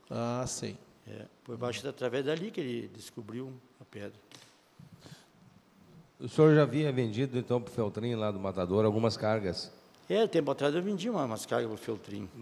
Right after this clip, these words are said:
Speaker 3: O ano passado?
Speaker 2: É, parece que foi ano passado, ele fazia um dreno ali no, no, no, no Matador dele, atrás do Matador
Speaker 3: Ah,
Speaker 2: dele.
Speaker 3: sim. Mesmo tipo de material.
Speaker 2: É.
Speaker 3: Tá bem.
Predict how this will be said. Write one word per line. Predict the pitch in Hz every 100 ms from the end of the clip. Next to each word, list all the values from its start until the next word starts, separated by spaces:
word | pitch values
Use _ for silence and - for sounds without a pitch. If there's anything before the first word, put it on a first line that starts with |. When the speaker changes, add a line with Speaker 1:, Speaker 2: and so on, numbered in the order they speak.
| 95
Speaker 3:
O | 104
ano | 127
passado? | 131 120 123 117 90 - - - - -
Speaker 2:
É, | 135 151
parece | 147 156
que | -
foi | - 208
ano |
passado, | 202 202 208 214 180
ele |
fazia | - 151 180
um |
dreno | 170 170 196 151
ali | 151
no, | 151
no, | 139 127 117
no, | 113 110 104 95 98 - - - - - -
no | 113
Matador | 120 127 127 147
dele, | 139 143
atrás | 131 - 135
do | 131
Matador | 113 101 98
Speaker 3:
Ah, | 101 107
Speaker 2:
dele. | 104
Speaker 3:
sim. | 107 85 - - - -
Mesmo | 98 113
tipo | 110 - 113
de |
material. | 113 110 110 82 80 - - -
Speaker 2:
É. | 107 110 107 107 - -
Speaker 3:
Tá | 85
bem. | 78